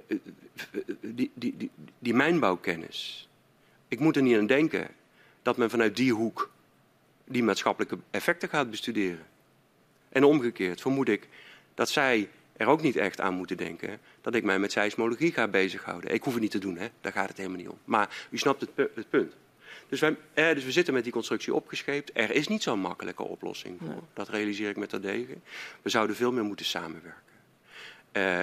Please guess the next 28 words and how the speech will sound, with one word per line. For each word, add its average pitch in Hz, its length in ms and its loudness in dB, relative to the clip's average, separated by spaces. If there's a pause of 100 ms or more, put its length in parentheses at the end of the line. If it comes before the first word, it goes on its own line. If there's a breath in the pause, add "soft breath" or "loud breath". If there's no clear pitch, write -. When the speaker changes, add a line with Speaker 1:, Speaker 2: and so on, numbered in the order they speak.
Speaker 1:
ik 101 160 -4
denk 147 280 6
eerlijk 127 240 2
gezegd - 260 -8
dat 107 100 -4
het 101 100 -2
ook 120 160 2
een 101 120 2
weeffout 107 580 2
is - 200 -8
dat 101 180 -10
er 90 120 -6
wel 139 380 2 (240)
een 104 100 -10
budget 117 320 -4
is 104 120 -12
voor - 120 -18
fundamenteel 113 560 -2
onderzoek 95 560 -8 (800 loud breath)
aan 104 340 0 (400)
die 95 280 -6 (640)
mijnbouwkant 127 880 0 (200)
en 104 200 -10
aan 92 260 -10
die, 85 240 -12 (340)
eh, - 100 -10 (120)
engineeringkant. 110 1000 0 (540 soft breath)
En 139 300 0